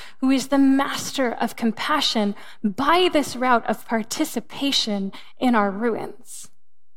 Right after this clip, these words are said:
as we clean up the rubble. Jesus does not spectate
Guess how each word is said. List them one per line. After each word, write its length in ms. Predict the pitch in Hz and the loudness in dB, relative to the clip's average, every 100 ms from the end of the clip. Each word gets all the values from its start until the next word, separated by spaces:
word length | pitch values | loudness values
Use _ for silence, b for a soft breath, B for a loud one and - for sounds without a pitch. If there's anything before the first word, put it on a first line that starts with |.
| - - - - - - - | -16 -16 -16 -16 -16 -12 -8
as 160 | 233 | -6
we 100 | 208 185 | -6 -6
clean 680 | - - 254 277 262 254 - | -8 -4 0 2 2 0 -2
up 280 | - 214 - - | -2 -2 -4 -14
the 60 | 220 | -14
rubble. 500 | 220 - - - 240 - - - - - - - - - - - - - - - - | -14 -14 -14 -14 -14 -16 -16 -16 -16 -16 -16 -16 -16 -16 -16 -16 -16 -16 -14 -14 -8
Jesus 800 | 254 262 254 277 254 - - - - - - - - - - - | -2 -2 0 0 0 -6 -12 -14 -16 -16 -14 -14 -14 -14 -14 -8
does 160 | 220 | -4
not 220 | 247 247 - | -2 -2 -4
spectate 840 | - - 277 269 - - 226 | -12 -6 -4 -4 -6 -4 -4